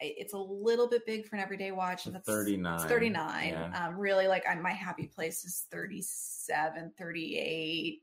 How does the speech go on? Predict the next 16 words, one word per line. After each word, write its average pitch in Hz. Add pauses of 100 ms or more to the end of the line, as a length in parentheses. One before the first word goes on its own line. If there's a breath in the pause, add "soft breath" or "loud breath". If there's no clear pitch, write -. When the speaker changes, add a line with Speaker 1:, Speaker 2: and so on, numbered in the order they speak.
(240)
Speaker 1:
really 170
thirty-six. - (380 loud breath)
But 320
this 370
watch 180
is 180
just - (540)
gorgeous. 196
And 196
what 190
I 185
love 233
about 185
it 185
is 180
that, 175